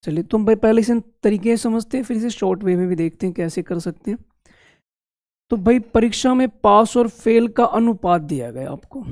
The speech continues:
यानी कि क्लास में पास और फेल इनकी रेशियो बताई गई आपको पच्चीस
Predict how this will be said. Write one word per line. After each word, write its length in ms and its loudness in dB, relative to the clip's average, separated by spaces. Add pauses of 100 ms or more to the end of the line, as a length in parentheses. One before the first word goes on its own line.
(440)
यानी 340 0
कि 120 -4
क्लास 840 -2
में 220 -2 (260)
पास 440 0 (220)
और 180 -2
फेल 440 -10 (120)
इनकी 340 -2
रेशियो 320 0
बताई 340 -2
गई 180 0
आपको 300 -4
पच्चीस 720 -6